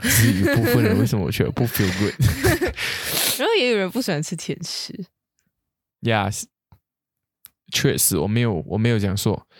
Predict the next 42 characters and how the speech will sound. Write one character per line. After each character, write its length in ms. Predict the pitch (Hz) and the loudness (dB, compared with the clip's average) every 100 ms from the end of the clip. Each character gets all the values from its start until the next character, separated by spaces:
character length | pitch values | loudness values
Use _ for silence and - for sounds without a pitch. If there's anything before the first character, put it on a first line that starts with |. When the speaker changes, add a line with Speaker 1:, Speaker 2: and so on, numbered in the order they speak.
| - - - _ _ _ | -20 -20 -20 _ _ _
Speaker 2:
可 100 | - | -4
是 100 | 302 | 0
为 140 | 370 440 | 2 2
什 60 | |
么 300 | 277 190 160 | 0 0 0
他， 260 | - 110 101 | 2 2 2
Speaker 1:
嗯。 140 | 107 | -2
Speaker 2:
大 100 | 123 262 | 0 0
部 140 | 254 | 0
分 100 | 277 | 0
人 200 | 214 151 | 0 -2
就 160 | 165 180 | -2 -2
是， 400 | 180 156 - - - _ _ _ _ _ _ | 0 -2 -4 -12 -20 _ _ _ _ _ _
其 140 | - | -4
实 440 | 269 269 233 95 - _ | 0 0 0 -4 -10 _
还 160 | - 208 | -4 -2
是 160 | - 233 | 0 0
会 480 | 247 220 214 233 233 _ _ _ | 2 0 -2 -6 -12 _ _ _
容 220 | - 160 127 | -4 -2 0
易 400 | 180 165 196 - _ _ - | 0 0 -4 -12 _ _ -10
喜 160 | - | -2
欢 120 | 156 | 0
吃 140 | 156 156 | 0 -4
甜 180 | - - | -6 -6
食。 320 | 156 - - - - | -6 -8 -10 -14 -10
我 80 | 185 | -2
办 160 | 294 | 0
公 120 | 277 | 0
室 120 | 233 262 | 0 2
的 60 | |
人 100 | 190 | 0
超 120 | 180 | 0
喜 80 | 196 | -2
欢 80 | 160 | -2
吃 140 | 175 | -2
甜 240 | 180 143 151 | -4 -4 -4
食， 240 | - - | -6 -6
每 80 | - | -4
次 140 | 170 202 | -4 -4
chocolate 340 | 160 - 135 | -4 -4 -4
放 200 | - 160 | -2 -2
在 340 | 160 156 202 | -2 -2 -6